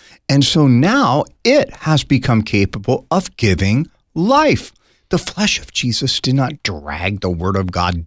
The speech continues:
down to its corruptible nature. Rather, the flesh was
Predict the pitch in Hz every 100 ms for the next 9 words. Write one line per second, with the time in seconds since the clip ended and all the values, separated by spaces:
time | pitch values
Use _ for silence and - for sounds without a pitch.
0 | - 90 101 113 107 107 101 - - 110
1 | 110 - 92 95 101 196 220 - - -
2 | - _ 95 156 254 320 98 - - _
3 | - 117 _ - 113 160 131 - - -
4 | - 104 -